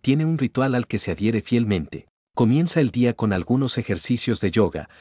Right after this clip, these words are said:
prestando atención a las necesidades de su cuerpo. Este ritual no solo la ayuda a despertarse y prepararse para el día, sino que también es un ejercicio de atención plena,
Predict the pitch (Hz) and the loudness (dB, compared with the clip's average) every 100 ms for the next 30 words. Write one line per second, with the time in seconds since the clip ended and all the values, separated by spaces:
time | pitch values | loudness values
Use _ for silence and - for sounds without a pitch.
0 | _ - 107 - 135 143 127 101 - 127 | _ 0 0 2 0 0 0 0 0 0
1 | 123 110 95 95 90 92 98 101 113 113 | 0 0 -2 -2 -2 -2 -2 0 0 0
2 | 110 - - 104 80 - - _ - 165 | 0 -2 0 0 0 -6 -18 _ -2 -2
3 | - 180 139 - 120 110 120 135 147 151 | 0 0 0 0 0 2 0 0 0 0
4 | 147 107 117 117 117 104 95 - 85 104 | 0 0 0 0 0 -2 -4 -4 -4 0
5 | 101 - 101 95 90 90 92 - 101 92 | 0 0 -4 -4 -4 0 0 -2 -4 -2
6 | 87 85 110 78 - - - - 131 117 | -2 -2 -2 -4 -8 -20 -10 0 2 2
7 | - 104 104 - 123 135 - 139 123 104 | 0 -4 -2 0 -2 -2 -2 -4 -2 -4
8 | - 135 - 107 98 92 85 120 120 - | -2 -4 -2 -2 -4 -4 -4 0 -2 2
9 | 117 87 80 | 0 0 -4